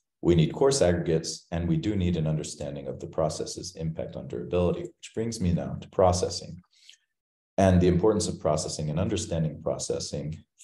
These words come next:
for digital concretes. And that's, that was the focus of this paper. As I mentioned, the, the statement that drove the writing of this paper had to do with twenty-four hour prints of buildings at large scale.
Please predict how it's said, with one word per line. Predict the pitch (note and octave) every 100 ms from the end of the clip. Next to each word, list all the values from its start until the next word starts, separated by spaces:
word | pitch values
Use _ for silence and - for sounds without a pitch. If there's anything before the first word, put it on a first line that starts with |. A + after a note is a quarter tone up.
| -
for | E2 C#2+ C#2 C#2 C2+ -
digital | E2 D#2 D2+ C2+
concretes. | - B1+ - C3 E2+ - -
And | C#2
that's, | C#2 - D#2 F2
that | G#2+
was | G2+ F2+
the | E2
focus | - F2+ F2 - -
of | -
this | - -
paper. | - G2+ G2+ G#2 G2 - - _ -
As | G2+
I |
mentioned, | G2+ A2+ - A2 G#2
the, | C#2+ C#2+ D2+ C#2+ C#2 C2 B1 - _ _ _ _ -
the | F2
statement | - G2 E2+ E2
that | D#2 D#2
drove | F2 F#2 F2+ F2+ F2
the | D#2 C#2+ C#2
writing | C#2+ D#2+ D#2+
of | D#2
this | - -
paper | - D#2 D2+ D2
had | - D#2+
to | -
do | - D2 D2
with | B1 -
twenty-four | - G2 F#2+ E2+
hour | D#2 - D2+ D#2 - - - _ _ _
prints | - A2+ G2+ -
of | - F#2+
buildings | G2+ G#2+ G2+ F2
at | -
large | D2 A2 -
scale. | - - D#2+ -